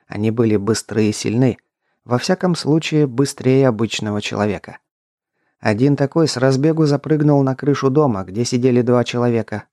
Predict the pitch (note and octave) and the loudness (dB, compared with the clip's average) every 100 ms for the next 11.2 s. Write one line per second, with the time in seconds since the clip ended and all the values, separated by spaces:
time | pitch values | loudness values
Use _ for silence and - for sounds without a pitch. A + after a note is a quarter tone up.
0 | - D3 C#3 A2+ A#2 A#2+ G#2+ G#2 G2+ _ | -2 0 2 0 -2 -2 -2 -4 -10 _
1 | _ _ - B2 A#2+ B2+ B2 F3 F3+ F3 | _ _ 0 2 4 2 0 0 0 -2
2 | D#3 D3+ C#3+ A#2+ A2+ A2+ A#2+ A2 A2 F#2+ | -4 0 2 2 -2 -4 -2 -2 -2 -4
3 | - - _ _ _ _ _ - G2+ A#2+ | -8 -16 _ _ _ _ _ -10 -6 -2
4 | A#2 A#2 - A#2 A#2 A2 A2 A#2+ A#2 B2 | -2 -4 -6 -4 -4 -2 0 0 0 -2
5 | A#2 - C#3 G2 F2+ - _ _ _ - | -4 0 0 0 -10 -12 _ _ _ -8
6 | B2 C#3 D3 - F#3+ A2+ D#2+ G#2 G#2 B2+ | 0 0 0 0 2 0 -4 -10 -2 2
7 | C3 C3+ C#3+ C#3 C3+ C3 - C3+ C#3+ C#3 | 2 4 4 4 4 0 -2 2 4 4
8 | C3 C3 B2+ C3 B2+ C3+ B2+ A#2+ A#2+ C#3+ | 2 2 0 2 4 2 0 -4 0 0
9 | C#3 - - C3 C#3 C3 - D#3 D3+ C3+ | 0 -4 -2 2 4 4 0 -2 0 2
10 | B2 A#2 A2+ G#2+ A#2 G#2+ G#2 G#2+ G#2+ G#2+ | 2 2 0 -4 -8 -6 -4 -4 -4 -6
11 | G2 | -8